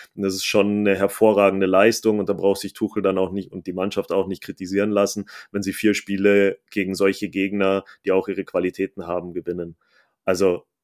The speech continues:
wird da Hacke Spitze eins, zwei, drei gespielt? Sicher nicht. Ist es in der Champions League gefordert? Sicher auch nicht. In der Champions League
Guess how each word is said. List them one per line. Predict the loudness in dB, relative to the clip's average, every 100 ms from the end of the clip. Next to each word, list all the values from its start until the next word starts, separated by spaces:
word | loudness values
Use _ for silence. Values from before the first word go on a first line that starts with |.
| _
wird | 0 4 6 8
da | 6 6 4 0
Hacke | -2 0 -2
Spitze | -2 2 4
eins, | 4 2
zwei, | 4 6
drei | 6 4
gespielt? | 2 4 4 4 0 _
Sicher | -2 0 2 4
nicht. | 4 2 -2 -20 _ _ _ _ _ _ _ -2
Ist | 0
es | 0
in | 2
der | 2
Champions | 2 0 0 -2
League | -2 -2
gefordert? | 2 6 8 6 4
Sicher | -2 0 2
auch | 2 0 -2
nicht. | -10 -8
In | -6
der | -4
Champions | -4 -4 -4 0
League | -2 -2 -18